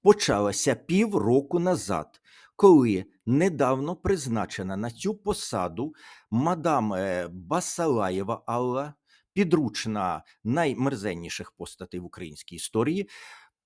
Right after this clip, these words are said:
тільки оговталася, прийшла на посаду. Я думаю, що її спеціально для цієї цілі і поставили, і вона почала, одні з перших своїх дій, це фактично пошук проблем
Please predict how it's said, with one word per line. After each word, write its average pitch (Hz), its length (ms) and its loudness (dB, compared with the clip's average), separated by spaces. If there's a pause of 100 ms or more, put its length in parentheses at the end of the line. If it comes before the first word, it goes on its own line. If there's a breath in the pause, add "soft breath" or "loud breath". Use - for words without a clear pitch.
(320)
тільки 202 460 2
оговталася, 110 840 0
прийшла 170 520 0
на 110 80 0
посаду. 98 460 -4
Я 143 160 2
думаю, 208 220 0
що - 160 -2
її 196 100 0
спеціально 131 640 0
для 110 140 -2
цієї 117 300 -2
цілі 104 340 -4
і - 240 0
поставили, 95 840 -6 (480 loud breath)
і 196 100 6
вона 135 320 2
почала, 214 580 -2 (840)
одні 131 220 2
з - 60 -2
перших 104 360 -2
своїх 107 340 -4
дій, 208 320 -2 (220 loud breath)
це - 240 -2
фактично - 680 -4 (280 soft breath)
пошук 139 460 4
проблем 135 480 0